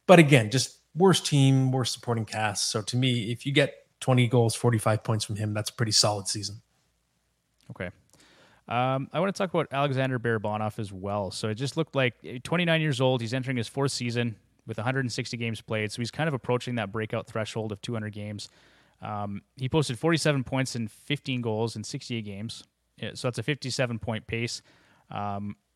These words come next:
Speaker 2: so he, he showed that he can be a, a capable top six option at times. But now there's a lot more competition in San Jose, right? You've brought in Zadina, you've got Duclair there. Um, you've still got all the regular supporting cast. Can he be a, a relevant fantasy asset for next year? I've got him at twenty goals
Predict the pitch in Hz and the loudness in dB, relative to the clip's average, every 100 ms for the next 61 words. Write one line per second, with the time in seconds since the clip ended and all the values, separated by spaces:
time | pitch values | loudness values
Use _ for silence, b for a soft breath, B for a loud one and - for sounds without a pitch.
0 | - 139 131 139 151 - 190 170 127 127 | -2 2 2 2 0 4 4 4 0 0
1 | 120 117 113 110 - 131 127 113 - 113 | 2 2 2 -2 -6 -4 -2 -4 -2 -2
2 | - 110 - 104 - 104 92 - - - | -2 -8 -6 -6 -6 -10 -12 -16 -16 -6
3 | 143 98 98 113 - b b 120 156 147 | -4 -4 -6 -10 -12 b b 0 2 2
4 | 151 165 180 156 143 - 113 127 104 98 | 4 2 2 -2 -4 -4 -6 -4 -6 -8
5 | 87 85 82 104 110 107 113 120 117 110 | -10 -12 -10 -8 -6 -2 2 2 0 -2
6 | 117 110 104 113 113 110 101 107 - - | -6 -8 -6 -4 -2 -2 -2 -4 -4 -8
7 | 113 110 110 110 104 b b b - 95 | -4 -2 -2 -2 -4 b b b -14 -10
8 | 92 95 - 107 - 120 117 113 110 117 | -8 -10 -10 -8 -2 0 2 2 0 0
9 | 113 104 113 117 107 104 107 101 - - | -2 -4 -6 -6 -6 -4 -4 -4 -6 -12
10 | b b b b _ _ _ _ - 143 | b b b b _ _ _ _ -2 0
11 | 156 143 131 131 135 123 120 113 117 123 | 0 0 -2 0 2 0 -2 -4 -2 0
12 | 117 123 110 113 110 113 110 110 113 101 | -2 -6 -6 -6 -6 -4 -4 -2 -4 -6
13 | 104 98 - - 92 117 156 151 135 - | -8 -8 -10 -12 -10 -2 0 2 -2 -2
14 | 135 127 123 120 131 - | 0 2 2 2 0 -4